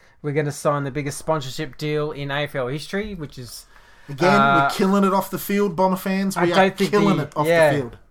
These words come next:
Speaker 1: I don't think the name's been revealed yet, uh, but it's three million a year. And I think Kia was around two million a year, so it's a big, big deal.
Speaker 2: It's incredible,
Speaker 1: Um,
Speaker 2: man.
Speaker 1: I think Kia's moving to, uh, G W S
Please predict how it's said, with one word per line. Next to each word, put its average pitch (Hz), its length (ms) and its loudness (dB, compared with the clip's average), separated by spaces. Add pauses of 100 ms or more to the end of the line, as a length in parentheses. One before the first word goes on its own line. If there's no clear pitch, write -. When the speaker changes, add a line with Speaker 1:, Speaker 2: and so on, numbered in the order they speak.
(100)
Speaker 1:
I 151 100 2
don't 170 220 0
think 180 120 -4
the 143 60 -2
name's 143 500 -2
been 139 340 -6
revealed 147 540 -6
yet, 220 320 -6 (240)
uh, 131 300 0
but 123 220 -6
it's - 180 -16
three 160 180 -4
million 147 240 -6
a 135 40 -8
year. 196 400 -8 (440)
And 127 360 -6
I 143 40 -2
think 254 200 -8
Kia 220 240 -4
was 151 140 -4
around 135 240 -6
two 160 180 -8
million 180 200 -4
a 175 40 -4
year, 175 180 -2
so - 160 -4
it's 160 120 -4
a 165 40 -2
big, 170 320 -4
big 135 220 -6
deal. 143 340 -4 (160)
Speaker 2:
It's - 100 -8
incredible, 143 420 2
Speaker 1:
Um, 135 160 -2
Speaker 2:
man. 139 200 -6
Speaker 1:
I 135 100 -4
think 151 200 -8
Kia's 143 380 -6
moving 139 300 -4
to, 120 520 -12 (100)
uh, 117 200 -8
G 139 180 -12
W 127 340 -4
S - 360 -10